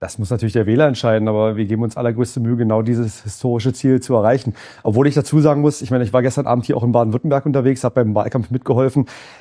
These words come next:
Es wäre mir natürlich schon eine große Ehre, wenn ich auch einen Beitrag dazu leisten könnte, dass es hier schon zuerst klappt, nämlich mit Markus Frohnmaier hier am achten März, weil das natürlich auch für uns ein guter Rückenwind wäre. Wir kommen ja vielleicht noch nachher zur Programmatik. Es gibt nämlich ein paar Dinge, da brauche ich auch Unterstützung aus anderen Bundesländern, wenn ich zum Beispiel zum Medienstaatsvertrag gucke und vieles mehr.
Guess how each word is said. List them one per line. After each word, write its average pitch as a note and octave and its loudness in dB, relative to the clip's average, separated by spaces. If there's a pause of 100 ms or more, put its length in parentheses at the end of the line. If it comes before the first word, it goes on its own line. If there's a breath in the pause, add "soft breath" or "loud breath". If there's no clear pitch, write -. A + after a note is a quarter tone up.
(120)
Es - -6
wäre A#2+ 4
mir C#3 4
natürlich A#2 0
schon C#3+ 2
eine A#2+ 2
große B2+ 0
Ehre, C3+ 2
wenn B2+ 2
ich B2+ -2
auch C3+ -4
einen C3 -2
Beitrag C#3 0
dazu D3 0
leisten C3 0
könnte, C3+ 2
dass B2+ 0
es A2 -4
hier G#3 6
schon D#3 2
zuerst A#2+ 2
klappt, - -10
nämlich A2 -4
mit A2 -6
Markus A#2 0
Frohnmaier C3 4 (320 loud breath)
hier C3+ 2
am C3 2
achten B2+ 0
März, B2 2 (240 loud breath)
weil A2+ 2
das A#2+ -4
natürlich A#2+ -4
auch - -6
für E3+ -2
uns D3 2
ein A#2+ -2
guter C3+ 0
Rückenwind A#2 0
wäre. A2 2 (360 loud breath)
Wir - -8
kommen C3+ 2
ja C#3 4
vielleicht C#3 2
noch C#3+ 2
nachher C3 2
zur C3 -2
Programmatik. B2+ 2
Es - -8
gibt - 0
nämlich D3 4
ein B2+ -2
paar C#3 2
Dinge, D3+ 4
da C#3 2
brauche C#3 2
ich E3+ 2
auch C#3 2
Unterstützung D3 2
aus D3+ 2
anderen F3 2
Bundesländern, C3 4
wenn B2 2
ich B2 -4
zum B2+ -2
Beispiel B2 0
zum B2 -2
Medienstaatsvertrag C3 2
gucke D3 2
und A#2+ 0
vieles B2 -2
mehr. B2+ 4